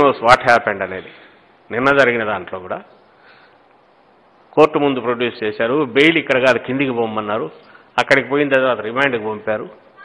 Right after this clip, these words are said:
ఇదంతా వరుసగా జరుగుతున్న దాంట్లో ఆయన పాదాలకు నాకు గాయాలు తగిలాయన్నది ఇంకొక ఎపిసోడ్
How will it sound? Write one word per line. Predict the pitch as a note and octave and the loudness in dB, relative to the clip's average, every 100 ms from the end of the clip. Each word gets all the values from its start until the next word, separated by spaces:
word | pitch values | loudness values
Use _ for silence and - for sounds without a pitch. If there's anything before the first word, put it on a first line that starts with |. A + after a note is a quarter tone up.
| - - - - - - - - | -20 -20 -20 -20 -20 -20 -20 -2
ఇదంతా | D3+ D#3+ G3 A3 F3 | 4 4 4 4 6
వరుసగా | D3+ F#3 F3+ E3+ | 4 4 4 6
జరుగుతున్న | D3 D3 C#3 C3 B2+ | 4 0 -2 -2 0
దాంట్లో | B2 A#2+ F3+ A3+ - _ _ A#2+ | 0 -2 -6 -8 -16 _ _ 4
ఆయన | C#3+ F#3 F#3 | 4 4 4
పాదాలకు | C3 C#3+ D#3+ E3 E3 F#3+ | 6 8 8 6 2 0
నాకు | C#3 - | -2 -4
గాయాలు | A2 A#2+ C#3 C3+ B2+ | -2 2 4 4 0
తగిలాయన్నది | A#2+ A#2+ A2+ A2+ A#2+ D#3+ | -4 -6 -6 -6 -6 -8
ఇంకొక | C3 B2+ A#2+ - - - _ _ _ _ _ _ _ _ _ _ B2+ | -6 -6 -6 -8 -14 -20 _ _ _ _ _ _ _ _ _ _ -2
ఎపిసోడ్ | A#2 - D3 | 0 0 0